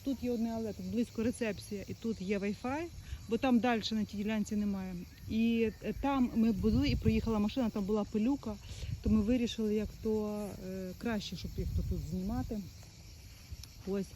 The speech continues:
То взагалі я прям така, я не знаю, прям тут цикади ті співають. А, і, е, е, прям дуже все круто. Подобається, а, ось це от жовте, це туалет і душ, митися.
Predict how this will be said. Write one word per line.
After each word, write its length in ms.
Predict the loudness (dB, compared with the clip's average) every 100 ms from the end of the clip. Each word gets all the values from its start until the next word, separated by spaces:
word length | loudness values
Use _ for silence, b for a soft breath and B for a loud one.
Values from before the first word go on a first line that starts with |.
| B B B B B -6
То 60 | -4
взагалі 420 | 0 0 0 0
я 340 | 0 -2 -4 -4
прям 560 | -4 -2 -2 -2 -2 -6
така, 260 | -8 -6 -6
я 140 | -4
не 140 | -2 -2
знаю, 400 | -2 0 0 -2 -2
прям 180 | -2
тут 180 | -2 -4
цикади 420 | -6 -4 -4 -4
ті 120 | -4 -8
співають. 680 | -8 -4 -2 0 0 -2 -8 B B
А, 220 | -2 -2 0 0
і, 60 |
е, 460 | 0 0 0 -2 -2 -2
е, 280 | -2 -2 -2 -4 -4 0
прям 220 | 2 2
дуже 220 | 2 0
все 180 | -2 -6
круто. 320 | -8 -6 -6 -8 -12 -12 -10
Подобається, 500 | -4 0 2 0 0
а, 140 | 0 2
ось 180 | 0 0
це 80 | -2
от 160 | -2 -2
жовте, 320 | -4 -4 -8
це 100 | -6
туалет 500 | -2 -2 -2 -6 -8 -10
і 220 | -8 -6
душ, 340 | -4 -4 -6 -10 -6
митися. 420 | -4 -4 -8 -14